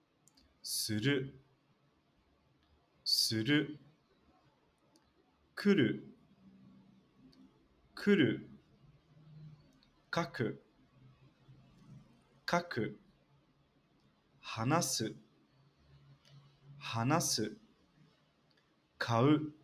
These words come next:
買う。遊ぶ、遊ぶ。行く、行く。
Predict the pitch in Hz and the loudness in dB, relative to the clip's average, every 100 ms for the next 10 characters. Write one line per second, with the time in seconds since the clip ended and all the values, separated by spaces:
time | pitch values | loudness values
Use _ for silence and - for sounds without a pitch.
0 | _ _ _ _ _ _ _ _ _ _ | _ _ _ _ _ _ _ _ _ _
1 | _ _ _ _ _ _ - 117 113 143 | _ _ _ _ _ _ -6 0 4 4
2 | 151 - - - - - - _ _ _ | 4 0 -10 -20 -20 -20 -20 _ _ _
3 | _ _ _ _ _ _ _ 110 107 - | _ _ _ _ _ _ _ -8 -4 4
4 | 156 151 151 151 - - - - _ _ | 4 6 4 4 -6 -16 -20 -20 _ _
5 | - - _ _ _ _ _ _ _ _ | -20 -20 _ _ _ _ _ _ _ _
6 | _ 127 104 - 156 151 151 151 - - | _ -10 -4 4 4 6 6 6 0 -10
7 | _ _ _ _ _ _ _ _ _ _ | _ _ _ _ _ _ _ _ _ _
8 | _ _ _ _ - 104 - 156 156 151 | _ _ _ _ -10 -8 -2 4 4 2
9 | - - _ _ _ _ _ _ _ _ | -6 -18 _ _ _ _ _ _ _ _
10 | _ - - - _ _ _ 104 101 - | _ -20 -20 -20 _ _ _ -6 -6 -2
11 | 156 147 - | 0 2 -2